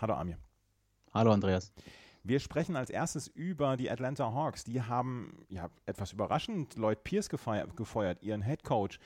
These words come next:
Speaker 1: Äh, war das absehbar?
Speaker 2: Ja, zumindest, ähm, anscheinend nicht mal für ihn selbst. Er hat am, gestern noch das Training geleitet und wurde dann am selben Tag noch gefeuert. Also kann man davon ausgehen, dass er selbst jetzt nicht unbedingt, äh, Bescheid wusste oder es zumindest nicht kommen sah.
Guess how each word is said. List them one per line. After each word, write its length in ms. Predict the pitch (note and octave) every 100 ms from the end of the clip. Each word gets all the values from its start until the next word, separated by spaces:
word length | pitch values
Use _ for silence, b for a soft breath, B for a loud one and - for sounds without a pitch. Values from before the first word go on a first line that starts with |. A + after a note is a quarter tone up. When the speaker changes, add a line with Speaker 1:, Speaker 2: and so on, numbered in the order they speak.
| b b -
Speaker 1:
Äh, 220 | A#2 A2
war 100 | G2+
das 160 | G#2+ F#2+
absehbar? 420 | - - C3 G3+ - - - - - _ _ _ _ _ _ _ _ _ _ _ _ -
Speaker 2:
Ja, 180 | B2+
zumindest, 580 | B2+ G#2+ A2 A2+ A#2 -
ähm, 140 | A2+ G#2
anscheinend 340 | A2+ A#2 A#2
nicht 120 | A#2+
mal 120 | B2+
für 140 | A#2 A#2+
ihn 160 | G#2+
selbst. 340 | G#2 B2+ C3 C3
Er 80 | G#2
hat 140 | A2
am, 320 | G2 G#2 F#2+ - -
gestern 420 | A2+ A2 A#2 A2
noch 320 | A2 - -
das 180 | A2+ -
Training 320 | - C3 A#2
geleitet 420 | G2+ G2 G2+ G#2
und 80 | G#2+
wurde 200 | G#2+ G#2+
dann 100 | G2+
am 160 | G2 G2
selben 240 | G#2+ G#2+
Tag 220 | G#2 G#2
noch 160 | G#2 G2
gefeuert. 520 | F#2 A#2 A2+ A#2+ A#2+
Also 320 | G#2 G2 F#2+ F2+ b b b b - - - -
kann 160 | G#2+
man 100 | A2
davon 220 | G#2 G#2+
ausgehen, 320 | F#2 - - G#2
dass 160 | G2
er 80 | G2
selbst 240 | G2+ G#2
jetzt 120 | G#2 A2
nicht 120 | F#2+
unbedingt, 520 | G#2+ G#2 G#2 F#2+ -
äh, 160 | - F#2+
Bescheid 400 | G2+ A2 A#2 A#2
wusste 360 | A#2 - B2+
oder 340 | - G#2 G#2 G2+ -
es 160 | - -
zumindest 320 | A2 G#2+ F#2+
nicht 140 | G2
kommen 280 | - A#2+ B2
sah. 260 | B2 B2